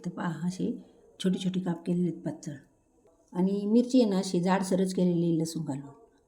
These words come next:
मीठ घातलेलं आहे. कढईमध्ये आपण तेल टाकून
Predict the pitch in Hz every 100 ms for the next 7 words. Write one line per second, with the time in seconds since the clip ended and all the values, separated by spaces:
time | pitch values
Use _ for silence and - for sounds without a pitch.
0 | _ - 196 185 190 180 160 156 151 -
1 | _ _ _ _ - - _ - - 226
2 | 214 202 185 160 190 180 190 180 185 180
3 | 226